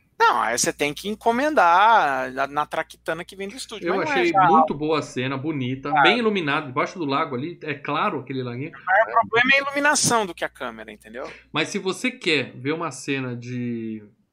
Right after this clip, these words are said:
Speaker 2: balé subaquático nu, é Piranha três D, né? Me-, cena mais clássica de Piranha três D, que já foi F G Cast, filmaço. Dá o braço a torcer aí, Paradela, aquela cena é linda.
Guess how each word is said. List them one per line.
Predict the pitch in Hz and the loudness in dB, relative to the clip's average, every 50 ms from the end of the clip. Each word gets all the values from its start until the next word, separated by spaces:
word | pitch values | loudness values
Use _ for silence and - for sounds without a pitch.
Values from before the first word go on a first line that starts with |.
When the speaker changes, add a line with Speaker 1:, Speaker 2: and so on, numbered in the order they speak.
| _ _ _ _ _ _ _ _ _ _ _ _ | _ _ _ _ _ _ _ _ _ _ _ _
Speaker 2:
balé | _ - 139 131 123 127 123 127 123 131 143 160 - | _ -20 -16 -8 -4 -2 0 0 0 2 0 0 0
subaquático | - - - 185 180 180 - - - 135 135 135 - - 180 170 | -4 -8 -8 -2 -2 -2 -2 -2 -4 -4 -4 -4 -6 -10 -10 -6
nu, | 165 202 240 285 285 | -6 -6 -6 -4 -4
é | 285 | -6
Piranha | 277 277 285 214 190 196 196 | -2 -2 0 0 0 0 -2
três | 196 233 247 214 - | -4 -6 -8 -8 -8
D, | - 110 107 | -8 -10 -10
né? | 107 | -10
Me-, | 120 135 147 160 - - _ | -8 -8 -8 -8 -10 -12 _
cena | - - - 196 208 233 226 | -14 -4 -2 0 0 0 -2
mais | 196 202 247 285 - | -4 -4 -4 -6 -6
clássica | - - - 143 147 185 196 196 - - 156 | -8 -4 -2 0 0 0 0 -2 -4 -6 -6
de | 151 | -6
Piranha | 143 151 143 143 143 139 | -6 -6 -6 -4 -4 -6
três | 139 143 131 117 113 | -6 -6 -6 -6 -4
D, | 123 131 156 180 | -6 -6 -6 -6
que | - - 139 | -10 -10 -10
já | 127 117 | -10 -8
foi | - 143 143 | -8 -8 -10
F | - - | -10 -10
G | - 113 | -14 -14
Cast, | - - 127 131 127 - | -10 -8 -8 -8 -8 -10
filmaço. | - 165 160 135 113 110 131 147 143 - - _ _ _ _ _ _ _ _ _ _ _ _ _ | -10 -10 -8 -8 -8 -8 -8 -10 -10 -14 -20 _ _ _ _ _ _ _ _ _ _ _ _ _
Dá | - 143 | -4 -4
o | 151 | -2
braço | 165 175 170 165 180 | -2 -2 -4 -4 -6
a | 170 | -6
torcer | 175 160 143 - 147 131 | -6 -6 -6 -4 -4 -6
aí, | 120 | -4
Paradela, | 123 117 117 117 117 110 110 | -6 -8 -8 -8 -8 -8 -10
aquela | - 120 120 120 | -10 -10 -10 -10
cena | - - 139 143 | -10 -10 -10 -10
é | 139 | -10
linda. | 127 117 117 117 107 95 90 101 | -10 -12 -12 -12 -14 -16 -18 -20